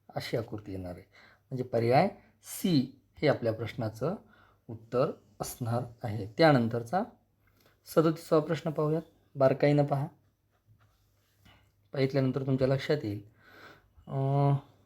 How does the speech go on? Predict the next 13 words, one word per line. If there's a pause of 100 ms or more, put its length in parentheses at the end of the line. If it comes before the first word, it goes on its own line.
(220)
सदोतीस.
बघा,
ही
प्रश्न
आकृती
आहे,
चार
उत्तर
आकृत्या
आहेत,
एबीसीडी. (640)
आणि (1160)
चारपैकी